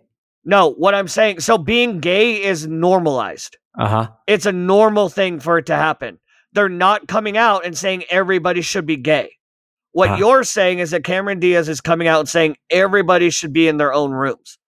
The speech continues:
Speaker 2: That's
Speaker 1: That's
Speaker 2: not what I
Speaker 1: not
Speaker 2: said.
Speaker 1: Uh, okay, so then what did you say?
Speaker 2: Normalized.
Speaker 1: That that should
Speaker 2: Meaning
Speaker 1: be the norm.
Speaker 2: it's not looked at as unusual.
Speaker 1: Okay, I, uh,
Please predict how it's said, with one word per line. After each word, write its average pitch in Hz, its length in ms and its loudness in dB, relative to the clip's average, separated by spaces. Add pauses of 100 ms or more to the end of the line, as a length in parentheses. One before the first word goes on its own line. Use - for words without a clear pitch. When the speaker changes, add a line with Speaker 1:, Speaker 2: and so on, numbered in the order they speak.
(280)
Speaker 2:
That's 123 160 4
Speaker 1:
That's 170 40 4
Speaker 2:
not 151 160 4
what 127 60 2
I 190 60 4
Speaker 1:
not 131 160 2
Speaker 2:
said. - 100 -20 (760)
Speaker 1:
Uh, 165 80 0 (720)
okay, 156 280 2
so 160 160 -2
then 156 160 0
what 156 160 2
did 151 120 -4
you 147 100 -2
say? 139 180 0
Speaker 2:
Normalized. 151 720 2 (240)
Speaker 1:
That 185 140 0
that 190 80 4
should 175 140 4
Speaker 2:
Meaning 165 60 0
Speaker 1:
be 190 80 2
the 175 140 0
norm. 165 200 4
Speaker 2:
it's 156 120 4
not 185 220 0
looked 180 300 2
at 131 220 2
as 131 260 0 (100)
unusual. 135 880 -4 (420)
Speaker 1:
Okay, 214 320 2
I, 175 240 2
uh, 190 80 2